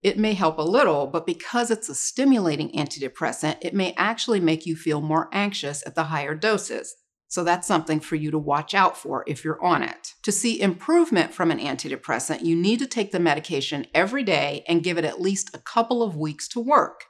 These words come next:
Now, you may be thinking, "I thought you said meds work fast."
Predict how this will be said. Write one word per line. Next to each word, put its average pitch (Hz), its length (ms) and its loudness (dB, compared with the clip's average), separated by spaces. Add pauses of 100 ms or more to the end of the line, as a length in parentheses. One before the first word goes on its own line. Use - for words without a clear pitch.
(340)
Now, 127 140 -4
you 175 180 4
may 233 140 6
be 180 120 2
thinking, 156 500 0 (440)
"I 160 100 2
thought 247 280 4
you 269 80 0
said 220 240 0
meds 160 400 4 (180)
work 165 400 -2
fast." - 560 2